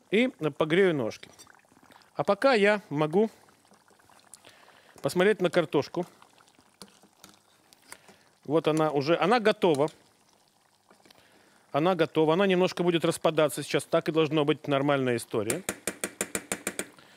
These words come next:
Я сейчас солью немного жира из неё в кастрюлю, где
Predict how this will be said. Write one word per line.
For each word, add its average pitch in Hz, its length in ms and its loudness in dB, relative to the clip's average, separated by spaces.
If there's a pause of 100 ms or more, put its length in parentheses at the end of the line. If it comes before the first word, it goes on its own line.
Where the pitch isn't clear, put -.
(140)
Я 208 100 2
сейчас 214 220 2
солью 220 280 4
немного 202 380 2
жира 156 320 2
из 147 80 -4
неё 175 300 0 (2000)
в - 80 -14
кастрюлю, 180 520 2
где 139 280 0